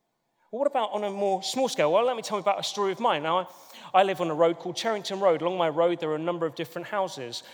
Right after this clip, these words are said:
A number of the houses have elderly people in. In December, I'm walking back to my house, having taken my dog for a walk, and I meet an elderly neighbor called Betty. Betty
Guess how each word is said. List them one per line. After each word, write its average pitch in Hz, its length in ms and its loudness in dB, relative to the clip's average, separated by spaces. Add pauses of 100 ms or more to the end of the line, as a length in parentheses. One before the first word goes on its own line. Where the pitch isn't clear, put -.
(180)
A 156 60 -2
number 226 300 0
of 196 80 0
the 156 100 -2
houses 143 480 -6
have 156 220 -6 (120)
elderly 165 440 -4
people 143 420 -10
in. 110 260 -8 (1500)
In 160 100 -10
December, 175 460 0
I'm 151 160 0
walking 196 360 -6
back 180 220 -4
to - 100 -10
my 143 120 -4
house, 135 340 -4
having 156 180 -6
taken 143 200 -10
my 131 80 -4
dog 156 240 -2
for - 100 -10
a 139 60 -4
walk, 131 400 -8
and 139 220 -10 (360)
I 160 80 0
meet 196 300 -4
an 175 180 -6
elderly 202 340 0
neighbor 165 380 -2
called 143 320 -12
Betty. 139 500 -4
Betty 185 480 -4